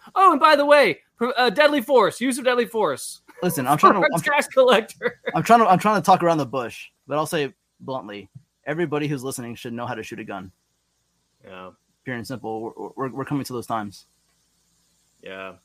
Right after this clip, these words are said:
Speaker 1: it's getting bad. Uh, it is getting bad. Gentlemen, uh,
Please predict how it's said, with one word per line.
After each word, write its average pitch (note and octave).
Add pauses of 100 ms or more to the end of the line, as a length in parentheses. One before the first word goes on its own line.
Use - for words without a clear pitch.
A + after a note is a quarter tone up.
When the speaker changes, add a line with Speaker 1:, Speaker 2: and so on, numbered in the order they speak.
Speaker 1:
it's -
getting A#2+
bad. G#2+ (760)
Uh, F#3 (120)
it G#3+
is A#3+
getting A#3+
bad. G3
Gentlemen, G3+ (100)
uh, F3